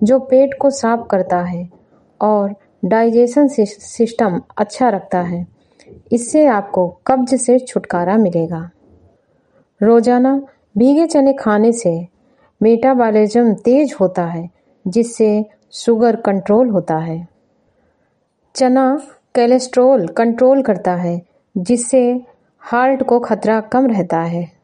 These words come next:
भीगे चने खाने से त्वचा हेल्दी रहती है और चेहरे पर निखार आता है। चने में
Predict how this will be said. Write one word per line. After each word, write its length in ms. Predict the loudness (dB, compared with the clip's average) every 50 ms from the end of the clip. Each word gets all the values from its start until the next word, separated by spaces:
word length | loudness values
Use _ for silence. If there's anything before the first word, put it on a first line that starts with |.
| _ _ _ _ _ _ _ _ _ _ _ _ _ _ -4
भीगे 420 | 0 2 2 4 4 4 2 2
चने 320 | 2 2 0 2 2 2 2
खाने 360 | 0 -2 0 0 2 2 0
से 340 | 0 0 -2 -2 -2 -4 -8 -14 _ _ _ _ _ _ _ _ _ _ _ _ _ _ _ _ _ _ _ -2
त्वचा 480 | -2 0 2 2 2 2 0 -2 -4 -8 _ _ _ _ _ -2
हेल्दी 340 | 0 0 2 2 2 2 2
रहती 400 | 2 0 -2 -2 0 0 0 0
है 220 | -2 -2 -4 -8 -12 _ _ _ _ _ -2
और 400 | 0 2 2 2 0 -2 -4 -6 -10 _ _ _
चेहरे 360 | -2 0 0 2 2 2 2
पर 180 | 2 2 2 2
निखार 440 | 2 2 0 0 -2 -2 0 0 0
आता 280 | 0 -2 -4 -4 -6
है। 300 | -6 -6 -6 -8 -10 -12 -14 _ _ _ _ _ _ _ _ _ -20 -20 _ _ _ _ _ _ _ _ _ _ _ _ _ _ -2
चने 340 | 0 2 2 2 2 2
में 360 | 2 2 2 0 -2 -4 -6